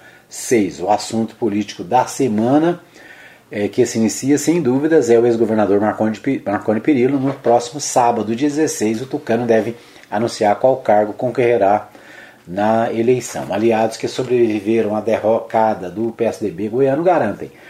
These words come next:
Marconi virá como nome da sigla ao governo de Goiás. Alguns deles, com pés no chão, veem a ascensão de Gustavo Mendanha, do Patriota, como oportunidade para o ex-governador colocar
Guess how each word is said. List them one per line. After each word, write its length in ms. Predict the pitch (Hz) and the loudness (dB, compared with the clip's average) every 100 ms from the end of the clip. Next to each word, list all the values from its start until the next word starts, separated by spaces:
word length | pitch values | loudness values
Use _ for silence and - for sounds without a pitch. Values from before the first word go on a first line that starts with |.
| - - - | -20 -20 -6
Marconi 400 | 110 110 131 143 | -2 0 0 0
virá 260 | 139 120 120 | 2 2 2
como 240 | 127 127 | 0 -2
nome 260 | 120 120 123 | -2 -2 0
da 180 | 117 107 | 0 -2
sigla 580 | - 104 101 110 117 - | -4 -6 -2 0 -2 0
ao 180 | 113 123 | 0 0
governo 420 | 127 98 110 117 | 0 2 2 0
de 80 | 127 | 0
Goiás. 560 | 156 117 76 73 - - | 2 2 -2 -8 -14 -10
Alguns 440 | - 120 127 165 117 | -2 -2 0 -4 0
deles, 460 | 110 139 160 - - _ - - - _ | 2 2 0 -10 -20 _ -20 -20 -20 _
com 200 | 120 123 | -4 -4
pés 360 | - 113 110 98 | 0 2 2 0
no 140 | 131 | -6
chão, 440 | - 131 139 156 - - - _ | -4 0 0 0 -8 -20 -20 _
veem 380 | 87 117 156 143 | 0 4 4 4
a 80 | 123 | 0
ascensão 420 | - 113 131 131 | 0 -2 0 -4
de 80 | 123 | -4
Gustavo 400 | - 117 110 104 | -4 2 2 2
Mendanha, 480 | 120 92 104 113 | -2 -2 0 0
do 100 | 95 | 0
Patriota, 540 | 98 117 131 117 120 117 | 0 -2 2 2 2 -4
como 200 | 131 143 | -2 0
oportunidade 760 | 143 147 151 147 104 104 113 - | 0 0 2 0 2 2 0 0
para 180 | 123 | 2
o 80 | 117 | 4
ex-governador 640 | 147 143 131 120 95 104 117 | 2 0 -2 0 0 0 0
colocar 600 | 123 113 117 117 113 | 0 0 2 0 0